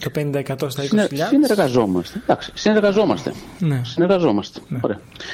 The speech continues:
Speaker 2: Εμένα η λογική είναι ότι θα πληρωθεί με το αποτέλεσμα. Όχι από πριν. Εγώ μπορώ να,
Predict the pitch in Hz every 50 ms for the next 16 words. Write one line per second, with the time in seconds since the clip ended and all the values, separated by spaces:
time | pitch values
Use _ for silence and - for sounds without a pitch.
0 | - - - - - - - 277 214 226 240 233 233 220 202 180 - - - 202
1 | 202 202 196 190 - 190 175 165 - - - - - - - - - - - -
2 | 123 123 - - 131 131 120 120 110 - - 104 113 131 - - - - - -
3 | - 104 113 117 117 117 113 110 - - 113 110 110 - 127 127 - 226 143 110
4 | 87 78 - - - - - - - - - - - - - - - - - -
5 | - - - - - - - - - - - - - - - 151 156 151 - -
6 | 156 - - - 110 - 104 - - 90 87 90 - - - - - - - -
7 | - - - - - - - - - - - - - - 92 98 95 107 123 135
8 | 131 113 117 - 139 147 107 156 147 135 - -